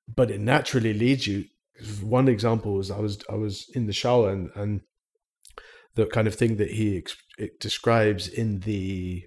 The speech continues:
blurb is, like, when you're showering, just be really present and observe your fingers and observe your arm and your shoulders and your legs and, and, and, and all of these things. And suddenly I'm concentrating on my nose,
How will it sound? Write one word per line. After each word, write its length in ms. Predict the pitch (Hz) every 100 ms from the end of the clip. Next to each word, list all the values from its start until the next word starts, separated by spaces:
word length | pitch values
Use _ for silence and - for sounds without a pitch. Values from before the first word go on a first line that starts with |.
| -
blurb 540 | 101 113 107 104 90
is, 160 | 87 90
like, 160 | 92 - _ - - _
when 160 | 107 131
you're 80 | 143
showering, 540 | - 117 104 98 110 - _ _ -
just 240 | 120 - - _ 131
be 160 | 135
really 280 | 123 110 113
present 500 | 113 123 104 90 92
and 140 | - 107
observe 540 | 95 92 110 117 113
your 80 | 120
fingers 480 | - 110 101 98 98
and 120 | 90
observe 380 | 85 92 104 117
your 160 | 117 -
arm 320 | 104 101 101
and 120 | 101
your 120 | 104 107
shoulders 520 | - 98 98 98 98
and 100 | 98
your 100 | 113
legs 420 | 110 107 101 90
and, 120 | 95 - -
and, 200 | 98 90
and, 260 | 107 95 -
and 240 | 98 101 -
all 140 | 120 113
of 60 |
these 120 | 101 -
things. 160 | 120 - - - -
And 100 | 117
suddenly 340 | 160 170 156
I'm 280 | - 117 104 - -
concentrating 920 | 151 175 175 143 - 131 127 113 104
on 140 | 113 113
my 180 | 101 95
nose, 800 | 101 127 104 85 123 131 -